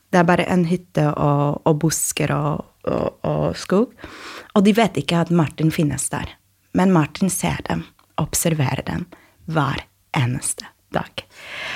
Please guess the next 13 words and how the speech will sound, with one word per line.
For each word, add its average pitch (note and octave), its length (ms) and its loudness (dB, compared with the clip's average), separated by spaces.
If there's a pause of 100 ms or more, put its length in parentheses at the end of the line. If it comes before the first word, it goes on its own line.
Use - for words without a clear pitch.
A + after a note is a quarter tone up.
(800)
Og F3 120 6
det A3+ 180 6
blir A#3 240 2
veldig F3+ 340 2
fort F3+ 200 0
veldig F3 280 2
klaustrofobisk, G#3 960 0
det E3 100 4
blir D#3+ 140 4
veldig D3+ 240 2
fort - 200 0
veldig D#3 300 2
rart, C3+ 400 -2